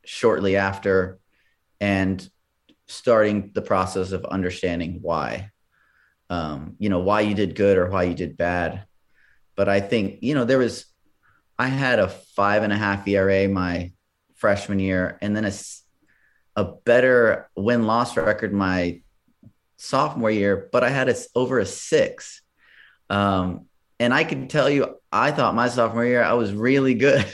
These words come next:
<laughs> but I had, I had plenty of starts that I went maybe an inning and a third and gave up nine runs. And it was the, you know, kind of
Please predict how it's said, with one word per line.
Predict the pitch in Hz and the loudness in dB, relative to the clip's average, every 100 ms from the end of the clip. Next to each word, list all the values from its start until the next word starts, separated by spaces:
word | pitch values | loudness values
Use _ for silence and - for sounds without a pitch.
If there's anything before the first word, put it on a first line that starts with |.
| 127 - - - - | -6 -6 -18 -18 -16
<laughs> | - - - _ _ | -16 -18 -20 _ _
but | 131 139 | 2 4
I | |
had, | 170 156 107 - - | 2 0 -2 -8 -4
I | 143 | 0
had | 160 135 | 2 0
plenty | - 139 143 135 | -2 -2 0 0
of | - | 0
starts | - 113 110 - - - _ - | 0 2 2 -2 -12 -16 _ -2
that | 104 - | 0 0
I | 104 107 | 0 0
went | 104 104 87 - - _ _ _ _ _ | 0 -2 -4 -10 -20 _ _ _ _ _
maybe | 101 107 123 147 143 | -2 0 2 2 0
an | |
inning | 139 147 147 151 | 0 0 0 0
and | 147 | -2
a | |
third | 151 156 156 151 - | 0 2 2 -2 -6
and | 110 101 | -6 -2
gave | 110 117 | 2 2
up | 127 123 101 | 2 -2 -4
nine | 98 101 123 135 | -2 0 0 0
runs. | 123 131 147 160 160 - - _ _ - _ _ _ _ _ | 0 0 0 -4 -8 -16 -20 _ _ -20 _ _ _ _ _
And | 110 107 101 98 92 - | -2 2 2 0 -2 -8
it | - 117 | -4 0
was | 117 110 98 - | 2 2 0 -4
the, | 101 90 _ | -4 -6 _
you | 110 117 | -4 0
know, | 98 101 98 - _ - | 0 0 -4 -14 _ -20
kind | - 123 127 127 | -8 -2 0 2
of | 117 98 | 2 0